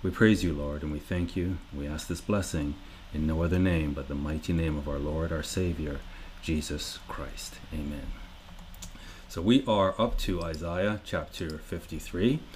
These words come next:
Uh, let's go there <clears throat> and, uh, be very, very clear as we go through this, uh, line by line, who Isaiah was talking about when we come to this, uh, scripture around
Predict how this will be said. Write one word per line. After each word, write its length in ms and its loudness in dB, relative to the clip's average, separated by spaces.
Uh, 120 -2
let's 260 0
go 240 0
there 320 4
<clears throat> 680 -14
and, 320 -2
uh, 120 -2
be 160 -4
very, 260 2
very 220 4
clear 400 4
as 100 -2
we 60 -4
go 200 -4
through 280 -2
this, 380 -4
uh, 120 -2
line 320 2
by 180 2
line, 540 2
who 360 10
Isaiah 600 6
was 160 -2
talking 440 -4
about 540 -6
when 180 -2
we 80 -4
come 280 -2
to 120 -2
this, 360 -4
uh, 140 -2
scripture 600 2
around 500 2